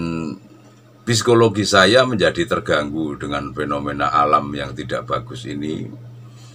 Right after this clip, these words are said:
Dan ini sampai berlanjut beberapa hari ya, untuk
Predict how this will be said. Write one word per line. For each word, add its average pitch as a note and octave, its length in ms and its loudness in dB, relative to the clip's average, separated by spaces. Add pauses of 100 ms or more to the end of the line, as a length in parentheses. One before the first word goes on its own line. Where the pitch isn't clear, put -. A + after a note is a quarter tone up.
(680)
Dan F2+ 240 4
ini A2+ 240 4
sampai G2+ 400 6
berlanjut E2 560 0
beberapa D#2 320 2
hari D2+ 480 0
ya, C2 80 -12 (320)
untuk D2 460 -6